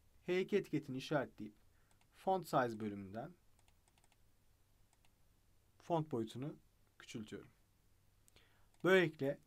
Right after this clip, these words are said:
aynı sayfa içerisinde iki farklı etikete farklı farklı stiller uyguladık. Ve böylelikle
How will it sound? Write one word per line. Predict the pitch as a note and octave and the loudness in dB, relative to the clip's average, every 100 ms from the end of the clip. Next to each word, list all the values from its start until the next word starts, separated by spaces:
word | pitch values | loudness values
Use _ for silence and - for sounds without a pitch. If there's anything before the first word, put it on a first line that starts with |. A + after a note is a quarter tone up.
| - _ _ _ - _ _ | -20 _ _ _ -20 _ _
aynı | - E3 | 0 0
sayfa | D3+ A#2+ A#2+ | 0 -2 -2
içerisinde | A2+ A2 G#2 G#2+ G#2+ - | -6 -6 -8 -8 -8 -6
iki | D#3 D#3 | -8 -6
farklı | D3 B2 - | -2 -2 -4
etikete | G#2+ - G#2 - - - _ _ _ _ _ _ _ | -10 -10 -12 -8 -10 -12 _ _ _ _ _ _ _
farklı | - C3+ - | -4 -4 -4
farklı | - G2+ | -10 -10
stiller | - - A#2+ | -12 -12 -6
uyguladık. | C3 A2 G2+ A2+ E3+ - _ _ _ _ - | -6 -6 -8 -12 -16 -20 _ _ _ _ -14
Ve | C3 | -4
böylelikle | C3+ A#2 G#2+ - D#3 | 0 0 -4 -6 -8